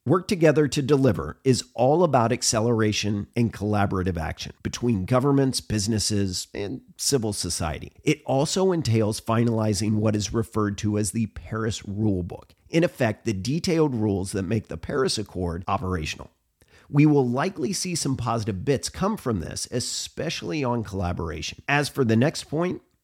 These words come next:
mobilize finance, well, that gets a bit sticky. You see, in two thousand nine, wealthier nations promised to deliver one hundred billion in aid to poorer countries each year by twenty twenty through the Green Climate Fund.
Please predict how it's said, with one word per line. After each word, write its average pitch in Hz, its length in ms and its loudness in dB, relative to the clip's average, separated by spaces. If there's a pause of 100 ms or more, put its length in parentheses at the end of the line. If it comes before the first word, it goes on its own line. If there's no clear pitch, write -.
(140)
mobilize 113 540 2
finance, 139 640 -2
well, 180 480 -4
that 190 240 -4
gets - 200 0
a 135 60 -2
bit 123 220 2
sticky. - 500 -4
You 151 160 4
see, 185 300 2
in 156 160 6
two - 240 -2
thousand 165 420 0
nine, 104 380 2
wealthier 175 420 2
nations 98 480 0
promised 160 520 -4
to 131 60 -10
deliver 110 720 -2
one 151 380 0
hundred 170 600 0
billion 139 440 4
in 123 260 0
aid - 460 -2 (100)
to - 140 0
poorer 240 400 0
countries 90 640 -4
each 220 320 -4
year 151 600 -4
by 135 140 4
twenty 131 420 0
twenty 98 440 -6
through 131 260 -2
the 143 80 0
Green 104 460 0
Climate 92 500 -6
Fund. - 380 -6